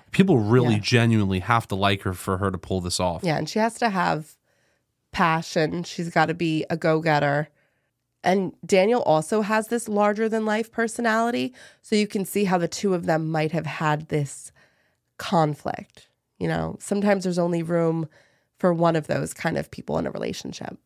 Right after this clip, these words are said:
Speaker 1: Yeah, it's a tale as old as time.
Speaker 2: Mm-hmm. So working in politics was a way for Elizabeth to do something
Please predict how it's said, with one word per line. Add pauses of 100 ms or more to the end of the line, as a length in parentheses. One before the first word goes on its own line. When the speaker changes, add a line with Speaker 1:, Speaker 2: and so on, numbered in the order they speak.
(320)
Speaker 1:
Yeah, (220)
it's
a
tale
as
old
as
time.
Speaker 2:
Mm-hmm. (440)
So
working
in
politics
was
a
way
for
Elizabeth
to
do
something